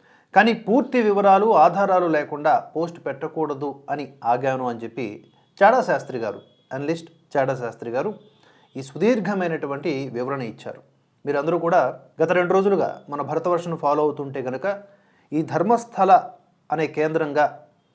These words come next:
జరిగినటువంటి పుకార్లను, అబద్ధపు ప్రచారాలను, అంతర్గత ఎజెండాలను బయటపెట్టడం గమనించి ఉంటారు.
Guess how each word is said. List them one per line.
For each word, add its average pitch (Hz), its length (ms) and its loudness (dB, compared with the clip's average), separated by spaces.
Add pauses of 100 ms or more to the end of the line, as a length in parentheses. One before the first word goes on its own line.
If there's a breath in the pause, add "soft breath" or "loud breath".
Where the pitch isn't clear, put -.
జరిగినటువంటి 165 680 4
పుకార్లను, 139 680 2 (300 soft breath)
అబద్ధపు 165 420 0
ప్రచారాలను, 139 840 0 (200 soft breath)
అంతర్గత 160 460 -2
ఎజెండాలను 127 760 0 (300 soft breath)
బయటపెట్టడం 139 680 -2 (340)
గమనించి 135 440 -6
ఉంటారు. 117 480 -10